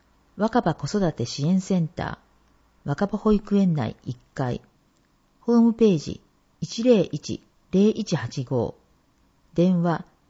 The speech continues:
零九零六零零五五四六二。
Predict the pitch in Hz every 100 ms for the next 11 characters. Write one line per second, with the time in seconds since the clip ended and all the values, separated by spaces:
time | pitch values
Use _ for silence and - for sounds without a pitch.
0 | _ 170 220 247 247 247 180 139 151 104
1 | - _ - 165 - 247 247 180 156 160
2 | 151 156 123 - - _ 196 233 233 233
3 | 156 131 - 143 135 -